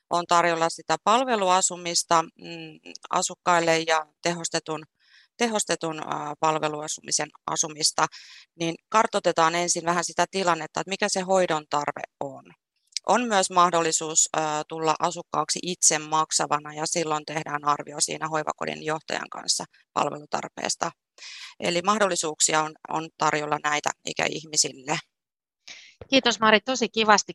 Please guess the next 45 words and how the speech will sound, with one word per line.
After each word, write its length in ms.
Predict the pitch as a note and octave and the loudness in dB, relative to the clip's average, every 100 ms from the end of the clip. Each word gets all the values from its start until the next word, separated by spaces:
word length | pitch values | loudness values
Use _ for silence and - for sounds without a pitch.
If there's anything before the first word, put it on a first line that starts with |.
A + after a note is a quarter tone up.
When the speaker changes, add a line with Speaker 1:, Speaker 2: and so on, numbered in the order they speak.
| - | 2
Speaker 2:
kerroit 400 | G3+ G3 F3 - | 4 4 2 0
tämän 140 | F3 | -2
käytännön, 580 | E3+ F#3 F3+ F3 D#3+ D#3+ | 4 6 6 0 -6 0
ja, 140 | D#3 - - | 2 2 2
ja 180 | D#3 - _ - | 0 0 _ -8
monestihan 520 | G3+ A#3 B3+ A3 F#3 | -2 0 0 0 -2
se 60 | - _ | -4 _
menee 300 | F#3+ F#3+ F#3 | -2 2 4
niin, 220 | F3+ F#3+ F3 | 4 2 0
että 180 | - | -2
se 80 | - F3+ | -4 -6
yhteydenotto 520 | G3 G#3 E3+ E3 - | -2 0 0 -2 0
saattaa 340 | G3+ G3 - | 2 4 4
tulla 220 | E3 D#3 D3 | 0 -4 -8
just 240 | - - | -8 -4
meille, 560 | A#3+ B3 A3+ G3+ G3 F#3 - - _ | 2 4 4 4 4 2 -2 -20 _
tai 160 | C#4 C#4+ | 8 8
sitten 180 | C4 - | 6 -6
se 60 | |
menee 260 | G#3+ G#3 F3+ | -2 0 0
suoraan 340 | F#3+ F3 E3 | 4 4 4
sinne 240 | D3+ D#3 D3+ - | 0 -8 -18 -10
kuntaan. 420 | D#3 D#3 - E2 | -8 -6 -2 -2
Et 80 | - | -2
kunnalla 460 | A#3 B3+ A#3+ F3+ E3 | -4 2 4 4 2
on 80 | D#3 | 0
tää 140 | E3 | 0
järjestämisvastuu, 1200 | E3+ G#3 A#3 G#3+ - D#3+ F3+ - F#3 F3+ - E3 | 4 4 4 0 -4 -10 -10 2 2 2 -2 -8
ja 140 | D#3+ D#3 | -4 -4
kunnan 340 | - F#3 F3 D#3+ | -4 -4 -2 0
vastuu 420 | E3 - D#3+ D#3 | -2 -2 -8 -4
on 140 | D#3 | -2
se 140 | E3 D#3 - - _ | -2 -4 -8 -20 _
huolehtia 460 | C#4+ A#3+ F#3 - E3 | 12 12 10 2 -8
siitä, 300 | - E3 E3 | -6 -4 -4
että 140 | - | -2
jokaiselle 480 | E3+ D#3 D3 D#3 D3+ - | -2 4 4 2 -8 -10
kuntalaiselle 680 | D3+ D3 C#3+ C#3 D#3+ D3+ D3 - - _ _ | -6 0 2 2 0 -4 -6 -10 -20 _ _
sitten 240 | - - E3+ | -8 -4 2
saadaan 420 | F#3+ F3 D#3+ D3+ | 4 6 4 -2
ne 60 | |
juuri 260 | D3+ D#3+ D#3+ | -8 -6 -2
hänen 300 | D#3+ F3 D#3+ | 0 0 2
tarpeitaan 520 | D#3+ D#3 D3+ D3 C#3+ | 2 2 -2 -2 0
vastaavat 520 | D3+ D#3 - D3+ D3+ | 2 0 2 0 0